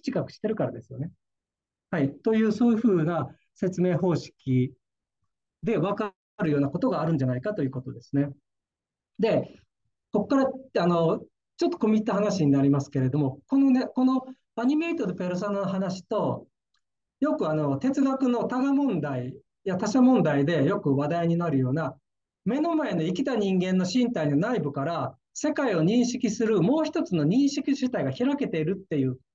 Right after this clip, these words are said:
その話っていうのは、とりあえず私は分けといた方がいいと思ってます。で、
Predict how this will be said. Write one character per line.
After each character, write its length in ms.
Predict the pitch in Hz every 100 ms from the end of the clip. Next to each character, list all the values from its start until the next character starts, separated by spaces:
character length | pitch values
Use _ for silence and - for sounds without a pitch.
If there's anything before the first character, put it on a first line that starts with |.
| _ _ _ _ _ _
そ 200 | - 294
の 100 | 302
話 380 | 277 311 240 165
っ 40 | - -
て 60 | 156
い 40 |
う 20 |
の 140 | 170 151
は、 180 | 131 - _ -
と 100 | 214
り 180 | 254 330
あ 40 |
え 20 |
ず 100 | 247
私 300 | 170 180 -
は 80 | 139
分 200 | 160 202
け 60 | 220
と 100 | 262
い 60 | -
た 100 | 131 147 135
方 160 | 160
が 80 | 135
い 80 | 147
い 40 |
と 100 | 151
思 140 | 160 147
っ 40 |
て 100 | -
ま 80 | 127
す。 100 | - _ _ _ _ _ _ _ _ _ _ _
で、 480 | 165 170 160 143 139